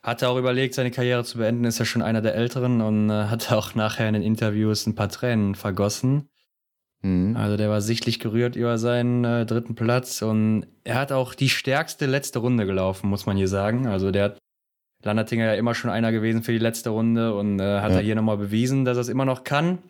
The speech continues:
Speaker 1: Und, äh, ja, schön für ihn. Auf Platz vier Jakob Fack,
Speaker 2: Mhm.
Speaker 1: auch ein älterer Kollege, kennt man ja. Ähm, ja, ist auch immer gut in einem Einzel meistens, wo viermal geschossen wird.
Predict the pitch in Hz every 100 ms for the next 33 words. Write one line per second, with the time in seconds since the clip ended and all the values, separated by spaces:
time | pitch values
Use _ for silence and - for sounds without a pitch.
0 | - - - _ 113 110 110 101 104 101
1 | 95 101 85 _ _ _ _ _ - -
2 | 131 127 131 139 175 196 - _ - 120
3 | - 123 - 139 151 143 143 131 - 87
4 | 90 139 143 147 147 143 139 - - -
5 | - 135 139 139 131 139 127 139 143 147
6 | 143 139 - 127 127 123 123 123 123 123
7 | _ _ _ _ _ _ _ _ _ _
8 | _ _ - 101 98 98 98 95 95 -
9 | - 92 92 90 90 98 98 95 104 104
10 | 101 85 101 104 104 101 98 95 101 95
11 | 104 98 95 - 104 101 95 107 104 -
12 | 98 104 - -